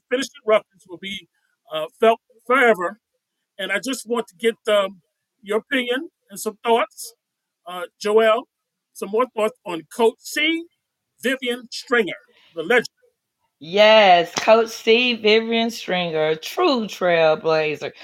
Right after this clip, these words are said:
Speaker 2: She is seventy, in her seventies, and she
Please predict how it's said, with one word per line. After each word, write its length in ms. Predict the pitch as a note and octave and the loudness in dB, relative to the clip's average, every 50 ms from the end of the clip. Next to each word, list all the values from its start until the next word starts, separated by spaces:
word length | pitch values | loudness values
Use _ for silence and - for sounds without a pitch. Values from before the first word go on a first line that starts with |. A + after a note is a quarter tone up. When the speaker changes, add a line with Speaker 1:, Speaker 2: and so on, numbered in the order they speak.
| - - - _ | -20 -20 -20 _
Speaker 2:
She 360 | - - - C4 D4 F4+ D4+ | -20 -10 -4 0 0 2 2
is 160 | A#3+ G3+ G3 - | 2 0 0 -4
seventy, 580 | - - A#3+ A#3 A#3 A#3 A#3 A#3 A#3 A3+ A3+ A3 - | -6 0 2 2 2 2 0 -6 -6 -6 -6 -6 -4
in 180 | A#3 A3+ A#3 | -4 -2 -2
her 200 | A#3 A#3 A3 G3 | 0 0 0 -2
seventies, 640 | F#3 - - G3+ G3 F#3 E3+ - - - - _ _ _ _ _ _ _ _ - | -2 -2 2 2 2 2 2 -4 -10 -16 -18 _ _ _ _ _ _ _ _ -8
and 100 | F#3+ F3 | -8 -6
she 360 | - B3 B3+ C4+ B3 - | -4 -4 -4 -4 -6 -8